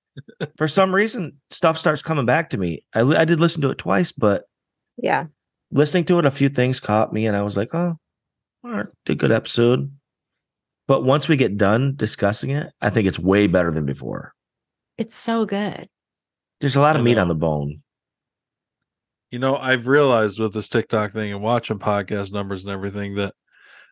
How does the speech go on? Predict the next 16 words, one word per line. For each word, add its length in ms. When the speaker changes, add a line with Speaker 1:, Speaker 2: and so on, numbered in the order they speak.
Speaker 3:
this 260
is 120
something 480
that 280
I 100
may 220
not 200
always 300
be 120
able 160
to 100
sell 260
everybody 480
on, 240
but 160
the, 140